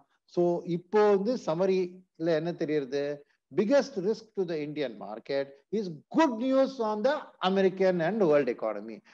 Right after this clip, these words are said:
புரிஞ்சுட்டீங்களா? ஏன்? ஏன்னா இத்தனை நாளா அந்த மா-, அந்த economy வீக்கா இருந்ததுனால தான் உங்களுக்கு note அடிச்சாங்க.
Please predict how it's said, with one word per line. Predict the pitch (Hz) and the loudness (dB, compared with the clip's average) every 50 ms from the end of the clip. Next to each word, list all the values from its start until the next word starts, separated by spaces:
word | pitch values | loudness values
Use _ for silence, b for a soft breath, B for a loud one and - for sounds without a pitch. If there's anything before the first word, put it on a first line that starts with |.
| b b - | b b 2
புரிஞ்சுட்டீங்களா? | 196 220 233 233 214 226 208 208 214 208 196 202 226 | 2 4 4 4 2 2 4 4 4 4 4 4 2
ஏன்? | 214 165 104 - - _ b b b b | 2 0 -2 -4 -12 _ b b b b
ஏன்னா | 196 214 196 180 | 4 4 4 6
இத்தனை | 185 226 226 226 | 6 4 4 6
நாளா | 226 240 262 269 226 196 | 6 6 6 6 6 6
அந்த | 196 190 233 | 6 6 4
மா-, | 220 214 214 202 196 196 | 6 6 6 6 6 4
அந்த | 196 208 208 214 208 | 4 4 6 6 6
economy | 202 226 233 240 254 247 247 233 190 220 | 6 4 2 2 2 2 2 4 4 4
வீக்கா | 247 247 247 233 208 | 2 2 4 2 2
இருந்ததுனால | 185 175 185 165 160 180 175 175 175 170 214 | 2 2 0 0 2 2 2 2 2 4 4
தான் | 247 311 330 302 B B B B _ - | 4 4 2 -2 B B B B _ -2
உங்களுக்கு | 185 185 190 180 196 180 180 | 0 2 2 4 4 6 6
note | 214 214 196 202 | 6 6 6 4
அடிச்சாங்க. | 180 175 170 190 175 170 165 175 | 4 2 2 0 0 0 2 2